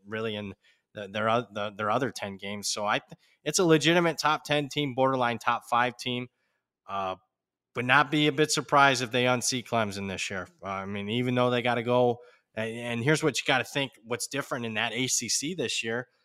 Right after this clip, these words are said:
Uh, I normally would be a little negative on Florida State just because, well, they gotta beat Clemson on the road. And then, uh, you know, th-, th-, th-, they're gonna be an underdog to do so. And, and if they lost that game, then, then obviously they're two games behind Clemson as far as needing the Tigers to lose two games.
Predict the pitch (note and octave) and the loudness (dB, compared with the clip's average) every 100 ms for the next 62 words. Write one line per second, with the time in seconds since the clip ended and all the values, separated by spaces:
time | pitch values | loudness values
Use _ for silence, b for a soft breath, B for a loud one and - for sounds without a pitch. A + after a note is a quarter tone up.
0 | _ _ _ _ B2+ A#2 A2 A2+ - D3 | _ _ _ _ -4 -2 -2 -4 -6 0
1 | C#3+ F3 E3 C#3 C3 A2 - - B2 C#3+ | 6 6 8 6 4 -2 -8 -6 2 4
2 | C3 D3 C#3+ B2 C3 D3+ D#3+ E3 D#3+ D#3 | 6 6 6 6 6 6 6 8 6 6
3 | E3 E3+ D3+ E3+ E3+ C3+ - B2+ C3 G2+ | 0 0 0 -2 -2 -4 -8 -6 -8 -4
4 | C3+ C#3+ A2+ C3 D#3 C#3+ E3+ - E3 F3+ | -2 -2 -2 -2 0 -2 -6 -2 0 2
5 | D3 C3+ B2 D3 C#3+ B2+ D#3 D#3 B2+ A#2+ | 0 -2 2 4 4 6 6 6 4 0
6 | - _ _ _ - B2 C3+ C#3 C3+ B2 | -8 _ _ _ -6 -2 0 0 0 -6
7 | A#2+ A#2 A2+ G#2+ - G#2+ G2 A2 G#2+ A#2+ | -6 -4 -4 -6 -14 -18 -16 -18 -16 -18
8 | - - C3+ D3+ D3 D3 D3 D3 D3 C#3 | -10 -4 2 4 6 6 6 8 8 8
9 | A#2 C#3 F3 - C3+ B2+ B2 B2 A#2 A#2+ | 4 2 2 2 4 4 2 0 -2 0
10 | B2 - A#2 B2 D3+ E3+ - C3+ B2+ C3 | 0 0 0 4 6 6 4 2 2 2
11 | B2 A#2 A#2+ A#2 A#2+ A#2+ - A#2+ A2+ G#2+ | 2 0 0 2 2 0 -2 -2 -2 -2
12 | - G#3 E3 A#2 G2+ G#2+ G2+ G#2+ G2+ A#2+ | -2 0 2 0 0 -2 0 0 -2 -2
13 | A2 A2 A2 G2+ B2+ B2 G#2+ B2 B2 A#2 | -2 -2 -4 -4 -2 0 0 0 0 0
14 | G#2 - A#2+ B2 G#2+ G2+ C3+ D#3+ B2 G#2+ | -2 -2 -2 -4 -6 -6 -6 -6 -8 -8
15 | G#2 G#2+ | -10 -12